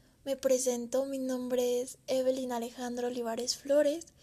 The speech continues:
y hoy les voy a contar sobre las evaluaciones en la cuarentena. Sí, esas a las que todos le tuvimos miedo en algún momento y dijimos, "¿Cómo le explico a mamá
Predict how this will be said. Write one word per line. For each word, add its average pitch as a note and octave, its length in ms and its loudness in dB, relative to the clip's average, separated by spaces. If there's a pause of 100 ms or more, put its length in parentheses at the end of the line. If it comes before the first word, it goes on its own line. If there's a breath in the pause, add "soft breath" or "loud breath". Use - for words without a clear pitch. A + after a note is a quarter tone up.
(340 loud breath)
y B3 120 0
hoy B3+ 100 6
les B3+ 220 4
voy A#3+ 140 -2
a A#3 100 -6
contar B3+ 680 0
sobre B3+ 320 2
las B3 240 -2
evaluaciones B3+ 1040 -4 (140)
en B3 140 -2
la A#3 100 -2
cuarentena. A3+ 800 -6 (760 loud breath)
Sí, - 360 -4 (140)
esas C4+ 380 2
a B3+ 100 -2
las A#3+ 260 -6
que - 160 -10 (200)
todos E4 520 2
le C4+ 140 2
tuvimos A#3+ 540 -4
miedo B3 500 -4
en C4 120 -4
algún A#3 440 -4
momento B3+ 680 0 (420 loud breath)
y C4 140 -2
dijimos, A#3 760 -2
"¿Cómo F4 300 0
le F#4 140 4
explico B3+ 580 0
a B3+ 40 -2
mamá A#3 460 -4